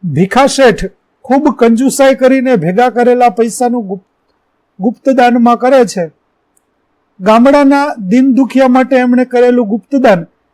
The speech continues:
એમ શીખવી જાય છે કે પૈસાનો સંગ્રહ પોતાને માટે નહીં, પણ બીજાને માટે હોવો જોઈએ. તો વિદ્યાર્થી મિત્રો, દાન વિશે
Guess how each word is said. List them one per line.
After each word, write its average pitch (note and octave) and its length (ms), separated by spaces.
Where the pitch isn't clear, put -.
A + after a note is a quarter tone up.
એમ A#3 160
શીખવી C4 400
જાય A3+ 220
છે G3+ 180
કે G#3+ 120
પૈસાનો C4 580
સંગ્રહ C4 420
પોતાને A#3+ 480
માટે A#3+ 340
નહીં, A#3 340
પણ A3+ 240
બીજાને A#3+ 460
માટે G#3+ 320
હોવો G#3+ 320
જોઈએ. E3+ 320
તો G3 60
વિદ્યાર્થી G#3 320
મિત્રો, A3+ 400
દાન A#3+ 300
વિશે C4 440